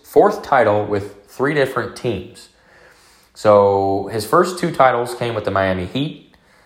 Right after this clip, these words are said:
Then, of course, he went back home to Cleveland and won there, uh, with Cleveland for his third N B A championship. And then now he moves over to L A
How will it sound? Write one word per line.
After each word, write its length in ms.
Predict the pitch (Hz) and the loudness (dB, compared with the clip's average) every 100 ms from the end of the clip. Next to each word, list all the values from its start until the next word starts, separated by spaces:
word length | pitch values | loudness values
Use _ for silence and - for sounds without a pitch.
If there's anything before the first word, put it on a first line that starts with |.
| _ _ _ _ | _ _ _ _
Then, 100 | 101 | -8
of 100 | 101 | -2
course, 480 | 110 110 104 - - | 4 4 2 -6 -14
he 120 | - | -6
went 200 | 98 104 | -4 -2
back 220 | 104 104 - | 0 0 0
home 280 | 107 98 | -2 -2
to 40 | 92 | -4
Cleveland 680 | - 151 156 165 170 175 - | -2 0 2 2 0 -4 -6
and 260 | 110 104 98 | -4 -2 2
won 260 | 101 98 | 0 2
there, 520 | 98 98 104 110 - - _ _ _ _ _ _ _ | 2 4 2 -2 -12 -20 _ _ _ _ _ _ _
uh, 240 | 92 87 92 | -8 -6 -6
with 160 | 90 | -8
Cleveland 500 | - 120 123 131 170 - _ | 0 2 2 0 -4 -12 _
for 160 | - 92 | -4 -4
his 140 | - | 2
third 240 | 120 123 | 2 4
N 140 | 117 110 | 2 0
B 100 | 101 | -2
A 160 | 98 | -2
championship. 680 | 95 101 92 95 92 127 151 - | -2 -6 -6 -10 -6 -8 -6 -4
And 140 | 113 | -2
then 160 | 113 110 | 0 2
now 260 | 110 110 | 2 2
he 100 | 113 | 0
moves 260 | 113 117 110 | 0 2 4
over 200 | 107 104 | 4 2
to 100 | 104 | 2
L 240 | 117 107 | 2 4
A 300 | 98 98 98 | 2 0 -6